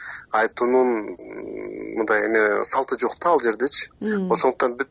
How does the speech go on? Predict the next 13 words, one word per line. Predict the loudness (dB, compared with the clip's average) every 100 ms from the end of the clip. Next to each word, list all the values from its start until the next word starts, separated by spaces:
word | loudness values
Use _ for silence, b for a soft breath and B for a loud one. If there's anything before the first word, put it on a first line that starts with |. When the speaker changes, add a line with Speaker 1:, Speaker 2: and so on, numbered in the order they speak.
| -4
Speaker 1:
жасап | -2 0 0
жаткан | 0 0 2 2
иштерин, | 2 2 4 4 0
э, | -6 -18 -18 -4 -2 0
президентке | 0 4 4 4 -2
таандык, | 0 2 2 2 -2 -2
э, | -4 -2 -2
тааныш | 2 4 4 0 0
жана | 2 4 4 2
тышкы | -2 -4 -2
иштер | -4 -6 0 2
министрлиги | 4 2 0 -2 0
дагы | 0 0 0